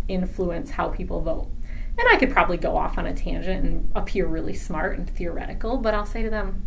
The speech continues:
"Hmm, I don't, I don't know. Let's, let's talk about that." And, and sometimes I do know, but I'll, you have to convince the kids,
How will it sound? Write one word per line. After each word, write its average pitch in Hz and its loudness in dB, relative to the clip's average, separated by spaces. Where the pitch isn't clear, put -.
"Hmm, 269 2
I - -4
don't, - -2
I - -2
don't 269 0
know. 190 -2
Let's, 214 0
let's 208 2
talk - -2
about - -4
that." - -4
And, 220 0
and 440 4
sometimes 392 4
I 180 4
do 180 0
know, 269 0
but - 4
I'll, 226 0
you 247 2
have 320 4
to 277 2
convince 233 2
the 180 0
kids, 170 0